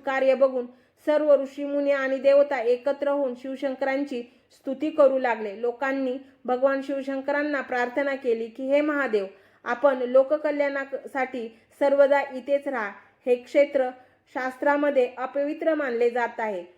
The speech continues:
तुम्ही इथे राहिला तर हे क्षेत्र परम पवित्र, पुण्यवान बनेल." भगवान शिवशंकरांनी सगळ्यांची ही प्रा-, प्रार्थना मान्य केली. तिथे ते ज्योतिर्लिंगाच्या स्वरूपात सर्वदा निवास करू लागले. त्यांचे हे ज्योतिर्लिंग भीमाशंकर नावाने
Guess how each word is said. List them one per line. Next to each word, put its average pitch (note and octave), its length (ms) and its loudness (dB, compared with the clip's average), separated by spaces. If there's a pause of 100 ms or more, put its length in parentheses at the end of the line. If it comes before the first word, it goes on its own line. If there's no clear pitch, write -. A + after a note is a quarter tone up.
(180)
तुम्ही C4 340 -2
इथे C4 200 2
राहिला C#4 360 0
तर B3 140 -6
हे C4 180 -2
क्षेत्र C#4+ 480 -2
परम C#4 400 -2 (400)
पवित्र, C#4 480 0 (380)
पुण्यवान C#4+ 500 0
बनेल." G3+ 400 -4 (520)
भगवान B3 380 0
शिवशंकरांनी C#4 840 0
सगळ्यांची C#4 540 -2
ही C4+ 120 -6
प्रा-, B3+ 340 -2
प्रार्थना C4 600 -4
मान्य B3+ 440 0
केली. B3 340 0 (300)
तिथे C4+ 280 2
ते C4+ 200 -2
ज्योतिर्लिंगाच्या C4+ 840 -2
स्वरूपात C4+ 440 0 (120)
सर्वदा C4 480 -2 (280)
निवास C#4 400 -2
करू B3+ 180 2
लागले. G#3 380 -4 (380)
त्यांचे C4 340 -2
हे C4 160 0
ज्योतिर्लिंग C#4 580 -2 (380)
भीमाशंकर C#4 680 0
नावाने B3 640 -6